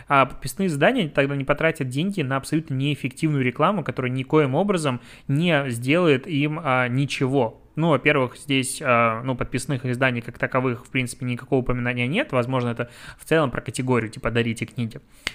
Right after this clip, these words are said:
А с другой стороны, ну, правительство говорит о том, что она с-, слишком серая и унылая.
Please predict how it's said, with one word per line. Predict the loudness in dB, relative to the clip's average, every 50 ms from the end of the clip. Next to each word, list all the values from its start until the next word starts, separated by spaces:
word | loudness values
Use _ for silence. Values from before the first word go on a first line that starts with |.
| -12 -18 -8 0
А | 2 4 4 4
с | 4 4
другой | 2 2 4 4 2 2
стороны, | 2 2 4 4 4 2 2 2 0 0 -4 -10 _ _ _ _ _ _ _
ну, | 0 0 0 0 -2 -8 _ _ _ _ _ _ -20 -18 -18 -18 -10 _
правительство | 4 4 4 4 2 -2 -4 -2 2
говорит | 4 4 4 4 2
о | 0
том, | 0 0
что | -2 -2 -2
она | -2 -2 -2
с-, | -2 -4 -8 -8
слишком | -4 -2 -2 -2 0 -2 -4 -4
серая | -2 2 4 4 4 4 4
и | 2
унылая. | 2 0 0 2 4 4 4 4 4 2